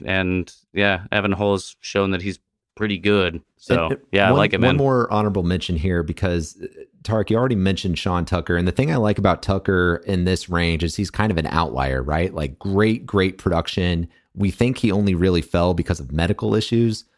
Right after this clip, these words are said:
Speaker 2: So you, we don't really have a ton of comps for guys like that. So I think in general, a good philosophy is go for the outlier type players in the fourth round. So I wanna shout out Deuce Vaughn, who is frickin' tiny, but he went <laughs> as a sixth round pick to the Dallas Cowboys.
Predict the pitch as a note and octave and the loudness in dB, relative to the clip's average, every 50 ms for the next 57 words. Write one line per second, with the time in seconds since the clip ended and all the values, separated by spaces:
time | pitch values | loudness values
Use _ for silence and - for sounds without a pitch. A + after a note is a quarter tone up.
0 | _ - - G#2+ A#2 A#2 A2 A#2+ B2 C3 C#3 B2 A#2 A2 G#2+ F#2+ G#2 F#2 F2 - | _ -8 0 2 2 2 4 2 2 2 2 2 2 2 4 2 2 0 -2 -6
1 | - - G#2 F#2+ E2+ D2+ - - - F2+ F2 F2 - - - F2 D#2+ D#2+ D2 D2 | -4 -4 -2 -2 -2 -4 -6 -4 -2 -2 -2 -2 -4 -6 -8 -4 -4 -2 -2 -2
2 | C#2+ - C#2 B1+ - - D2+ C#2 C2+ - - F#2 F2+ F2 - C#3 C3 - - G2 | -4 -6 -8 -8 -6 -6 -6 -6 -6 -6 -4 -4 -4 -2 -2 -4 -6 -4 -4 -4
3 | F2+ D#2 F2 G2 G#2+ A#2 G#2 G2+ F#2 F#2 E2+ D2+ F2+ F2 F#2+ F2+ - - E2 E2 | -4 0 0 0 0 2 2 2 0 0 0 -2 0 -2 -2 -2 -2 -4 -2 0
4 | F2+ F2+ E2+ - - - E2+ D#2 D2 D#2+ E2 D#2 D2 - - _ _ _ _ _ | 0 0 0 -2 -4 -2 -2 0 0 0 0 -2 -4 -8 -14 _ _ _ _ _
5 | _ F#2+ G#2 A2+ A2 - A#2+ G2 G2+ F2+ - D2 F2 F#2+ F2 - F2 E2+ F2 E2+ | _ 2 2 2 2 0 0 0 0 -2 0 0 0 0 0 0 0 0 0 0
6 | E2 D#2+ - - F2+ E2+ D#2+ - - - E2 D#2+ D#2+ D2+ D2 C#2+ - - D#2 C#2+ | -2 -2 -2 -2 -2 -2 -2 -4 -4 -4 -2 -2 0 -2 -2 -4 -6 -8 -10 -12
7 | - - D#2+ D#2 D2+ - E2 E2 D#2+ D#2+ D#2 D#2 D2+ - _ _ _ _ _ _ | -8 -6 -4 -4 -4 -4 -4 -2 -2 0 -2 -2 -4 -6 _ _ _ _ _ _
8 | - F#2 F#2+ A#2+ C#3+ D3+ - - B2 A#2+ A#2 G#2+ F2 D#2 - G2+ G2+ G2 - - | -2 0 0 0 0 -2 0 2 2 2 4 2 0 0 0 0 0 0 -2 -2
9 | F2 E2 E2 F#2 F2+ D#2+ D2+ D2 C#2 - _ _ _ _ _ - G2+ F2+ E2 D2+ | -2 -2 0 2 2 2 0 0 -2 -6 _ _ _ _ _ 0 0 0 0 -2
10 | - - - B2+ - C#3 A#2 E2+ - G2 F2+ F2+ F2 D#2+ D2+ D2 C#2 - _ - | -4 -4 -4 -2 0 0 -2 0 -2 0 0 0 0 0 0 -2 -4 -6 _ -20
11 | _ _ _ _ G2+ G2+ F#2+ A2 C3+ A#2+ A2+ G#2+ B2+ F3 D3 - - G#2+ G#2+ A#2+ | _ _ _ _ 0 2 4 2 4 4 4 4 6 4 4 2 2 2 2 2
12 | F#2+ - - G#2 F#2+ F2+ F2 - - - C3+ C3+ - - A#2+ A2 G#2 G2 F2+ - | -2 -4 -4 -2 -2 -2 -2 -4 -2 -2 -4 -4 -2 -4 -2 0 0 0 0 0
13 | G#2 G#2 F#2 - - G2 E2+ E2+ D#2 F#2 F2 F2 F2+ - - F2+ F2 F2 E2+ F2+ | 0 0 0 -2 -4 -4 -2 0 0 0 0 0 0 -2 0 0 0 0 0 0
14 | F2 E2+ D#2+ D#2 - | 0 0 -2 -4 -6